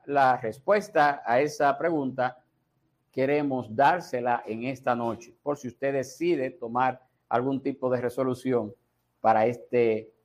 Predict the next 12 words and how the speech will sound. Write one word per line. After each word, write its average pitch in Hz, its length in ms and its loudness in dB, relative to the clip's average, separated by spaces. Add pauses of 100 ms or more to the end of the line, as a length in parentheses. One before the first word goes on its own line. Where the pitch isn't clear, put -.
(140)
próximo 113 680 -4
año 110 460 -2 (380)
que 107 120 -2
inicia 113 760 -2 (120)
el 104 460 -2 (140)
sábado. 95 540 2 (680)
Si - 120 -20
usted - 220 -4
quiere 131 220 0
tomar 170 300 8
algunas 190 320 8
resoluciones, 202 680 0